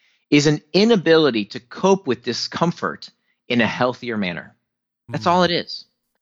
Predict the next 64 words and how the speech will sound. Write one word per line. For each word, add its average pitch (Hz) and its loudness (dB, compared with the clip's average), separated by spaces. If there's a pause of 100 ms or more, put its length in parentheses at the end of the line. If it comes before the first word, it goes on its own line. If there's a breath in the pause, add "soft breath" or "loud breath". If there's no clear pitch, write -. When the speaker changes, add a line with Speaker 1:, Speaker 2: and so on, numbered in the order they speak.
(220 soft breath)
Speaker 2:
Is 156 0
that 165 0
under 165 2
the 151 2
idea 139 0
that 120 -6
time 127 0
management 120 -2
is 107 -2
pain 110 -2
management, 113 -4 (320)
which 120 -2
I - 4
Speaker 1:
Right, 110 0
Speaker 2:
thought 131 2
was 113 0
Speaker 1:
right. 113 -2
Speaker 2:
really, 131 2
and 113 -4
I 120 -2
never 135 2
heard 127 0
it 107 -4
expressed 107 -2
that 104 0
way. 101 0
Can 143 2
you 185 4
explain 123 -4
that 135 -4
and 117 -6
unpack 117 -4
that, 123 -6
Nir? 123 -2
Speaker 1:
Sure, 73 -12
sure. - -4 (180 loud breath)
So, 175 0 (240)
you 175 2
know, 160 4
th-, 147 -8
when 160 0
we 160 2
think 240 -2
about 127 0 (200)
this 135 -4
deeper - -2
question 127 -2
that 104 -2
Plato 120 -2
posed 92 -6
twenty-five 127 -2
hundred 101 -2
years 98 -2
ago 85 -2
of 95 -2
why 123 4
do 156 2
we 127 2
do 107 -2
things 104 -2
against 95 -6
our 90 -4
better 85 -4
interest? - -6